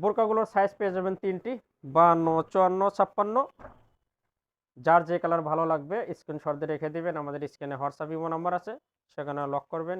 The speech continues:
ইনশাল্লাহ সারা বাংলাদেশে কিন্তু হোম ডেলিভারি পেয়ে যাবেন। এটা পেয়ে যাবেন ফোর পার্ট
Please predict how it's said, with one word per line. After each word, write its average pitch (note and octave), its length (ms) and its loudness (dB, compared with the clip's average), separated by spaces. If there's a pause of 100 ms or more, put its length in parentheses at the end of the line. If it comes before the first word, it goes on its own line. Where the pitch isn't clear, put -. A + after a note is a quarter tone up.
ইনশাল্লাহ C#3 340 -10
সারা C#3+ 180 -2 (120)
বাংলাদেশে C#3+ 380 -8
কিন্তু D3 200 -10
হোম D3+ 160 -8
ডেলিভারি D#3 340 -8
পেয়ে F3 160 -6
যাবেন। F3+ 220 -4 (3500)
এটা E3 220 -2
পেয়ে E3+ 200 -2
যাবেন D#3+ 180 -2 (100)
ফোর F3 160 2 (100)
পার্ট F3+ 180 8